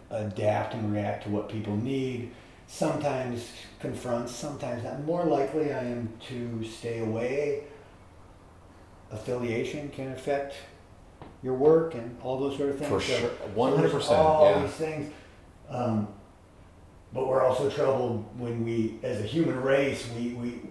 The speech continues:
Speaker 1: are used to something, we see this thing work, and then all of a sudden something shifts, right? So the simple act of gallery spaces being too expensive and all this sort of thing, and what percentage people take and what they really do for the work, and, and, and, you know, then your community, like, if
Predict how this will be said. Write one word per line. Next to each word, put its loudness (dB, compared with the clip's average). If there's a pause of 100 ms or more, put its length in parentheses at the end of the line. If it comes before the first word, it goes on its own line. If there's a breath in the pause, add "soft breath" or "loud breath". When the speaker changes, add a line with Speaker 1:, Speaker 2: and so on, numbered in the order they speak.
(120)
Speaker 1:
are -2
used -4
to -6
something, -2
we -4
see -6
this -8
thing -4
work, -2
and -8
then -4
all -2
of -6
a -10
sudden -6
something -4
shifts, -2
right? -4 (440 loud breath)
So -2
the -4
simple -2
act 0
of -4
gallery -2
spaces -4
being -4
too -2
expensive -4
and -8
all -4
this -4
sort -4
of -4
thing, -2
and -6
what -2
percentage -6
people -6
take -4
and -2
what -2
they -8
really -2
do -2
for -6
the -2
work, 0
and, -6 (540 loud breath)
and, 0
and, -2
you -4
know, -4
then -2
your -4
community, 0
like, -2
if -6